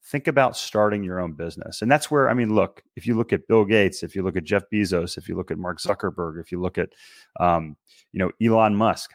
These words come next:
I mean, even look at people, you know, you look at, like, Jay-Z and Beyonce and LeBron and, um, you know, any of these big sports figures or entertainers that have gone out and they've become billionaires.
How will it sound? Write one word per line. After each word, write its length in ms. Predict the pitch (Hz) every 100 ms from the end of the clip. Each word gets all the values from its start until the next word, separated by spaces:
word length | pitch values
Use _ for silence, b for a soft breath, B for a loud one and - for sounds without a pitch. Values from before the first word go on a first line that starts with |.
| _
I 60 |
mean, 180 | 117 107
even 300 | - 127 131
look 160 | 117 -
at 120 | 110
people, 460 | - 123 110 98 95 b b
you 140 | 107
know, 300 | 101 98 92 - _
you 100 | 123
look 160 | 147 147
at, 80 | 127
like, 160 | 117
Jay-Z 580 | 90 110 113 98 113 110
and 140 | 90
Beyonce 880 | 87 90 104 110 - 107 107 104 101 -
and 420 | 92 87 85 82 -
LeBron 800 | 90 80 95 107 110 107 110 95
and, 220 | 87 82
um, 480 | 67 85 82 82 73 _ _ _
you 60 | -
know, 160 | 95 87 - _
any 140 | 120
of 60 | 131
these 180 | 120 85
big 240 | 87 113
sports 420 | - - 113 127
figures 580 | - - 95 90 90 87 -
or 140 | 87
entertainers 580 | 95 110 92 127 127 104
that 80 | 95
have 120 | 87
gone 240 | 80 90 90
out 280 | 87 87 - b b b _
and 280 | 104 101 82 _
they've 220 | 113 110
become 400 | 101 98 120 98
billionaires. 840 | 82 120 202 135 82 85 - -